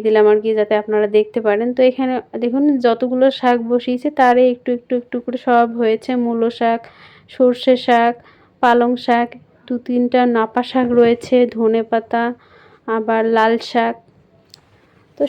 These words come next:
সবগুলোই আসলে একখানে হয়ে, এ, মানে নিয়ে এসেছি।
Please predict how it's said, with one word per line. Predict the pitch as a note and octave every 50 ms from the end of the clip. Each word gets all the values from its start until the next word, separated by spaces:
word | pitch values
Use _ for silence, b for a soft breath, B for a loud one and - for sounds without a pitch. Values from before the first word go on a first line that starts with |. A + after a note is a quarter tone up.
| -
সবগুলোই | - C#4 B3 B3 A#3+ B3 B3+ B3+ C4 C4 B3+
আসলে | B3+ B3+ - C4 C4
একখানে | B3 A#3+ A#3+ - - B3 A#3+ A#3+ B3 B3 A#3
হয়ে, | A#3+ A#3+ A#3 A#3 A#3 A#3 A#3 A3 - - G#3+
এ, | A3+ A#3 A3+ A3+
মানে | A#3 A3+ A#3 A#3
নিয়ে | A3+ A#3 A#3 A3+ A3+ A3+ A3+
এসেছি। | A3 - A#3 - _ - C4+